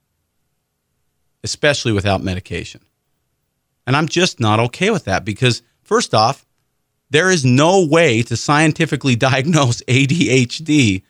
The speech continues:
with a test. It's not like diabetes or heart disease or cancer or asthma. It's not the same thing. In fact,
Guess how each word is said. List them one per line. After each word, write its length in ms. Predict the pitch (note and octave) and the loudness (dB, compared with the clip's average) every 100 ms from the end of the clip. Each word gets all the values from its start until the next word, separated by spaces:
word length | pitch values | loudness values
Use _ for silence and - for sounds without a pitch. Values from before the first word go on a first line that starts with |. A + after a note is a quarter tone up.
| _ - | _ -6
with 160 | B2 | -2
a 60 | C3 | -2
test. 540 | - E3+ G#2 - _ _ _ _ | 0 0 0 -4 _ _ _ _
It's 100 | B2+ | -4
not 120 | G#3+ | 0
like 180 | G#3+ A#2+ | 0 0
diabetes 880 | C#3 D#3 C#3+ G2+ D#3 D3 F2 - _ _ | 0 2 2 0 0 0 -6 -12 _ _
or 100 | - | -4
heart 320 | A2 C3 F3 C3 | 0 0 0 -2
disease 540 | G#2+ F2 E2 - - _ _ _ _ - | -6 -6 -12 -16 -20 _ _ _ _ -10
or 60 | |
cancer 680 | A#2 - D#3+ F#3+ F3+ F#2+ A2+ _ _ _ _ _ _ _ _ _ _ _ _ _ _ _ _ _ _ _ | -10 -2 0 0 -2 -10 -14 _ _ _ _ _ _ _ _ _ _ _ _ _ _ _ _ _ _ _
or 140 | C#3+ - | -8 -2
asthma. 540 | D3+ F3 E3+ A2+ F2 - _ _ _ _ _ _ _ _ _ _ _ _ _ _ _ _ _ _ _ | 0 0 -2 -6 -8 -14 _ _ _ _ _ _ _ _ _ _ _ _ _ _ _ _ _ _ _
It's 100 | - | -6
not 160 | G#3 A#3+ | -6 -4
the 80 | A3 | -6
same 280 | A3 A3 | -2 -2
thing. 460 | - G#3 C#4+ G#3 - _ _ _ _ _ _ _ _ _ _ _ _ _ _ _ _ _ _ _ _ _ _ _ _ _ _ _ _ _ _ - | -2 -4 -2 -2 -6 _ _ _ _ _ _ _ _ _ _ _ _ _ _ _ _ _ _ _ _ _ _ _ _ _ _ _ _ _ _ -8
In 100 | C3 | -8
fact, 560 | - G#3+ F#3 - _ | -2 -2 0 -4 _